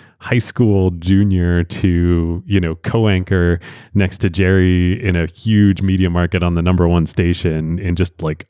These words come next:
a couple of years. Um, this is a pretty big blow, but also, like, you know, <laughs> Oprah,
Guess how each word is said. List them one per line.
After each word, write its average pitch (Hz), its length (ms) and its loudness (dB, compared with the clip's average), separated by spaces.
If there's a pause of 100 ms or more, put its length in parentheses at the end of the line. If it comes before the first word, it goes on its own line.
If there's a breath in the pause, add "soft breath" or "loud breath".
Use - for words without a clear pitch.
a 85 80 -4
couple - 320 -6
of 76 60 -8
years. 78 500 -4 (520 loud breath)
Um, 82 260 -6
this 269 120 0
is - 80 -8
a 143 40 -4
pretty 120 200 -2
big 85 340 -2
blow, 95 400 -2 (380 loud breath)
but 127 100 0
also, 117 320 0
like, 87 220 0
you 104 60 -2
know, 85 60 -2
<laughs> - 40 -6
Oprah, 127 440 -2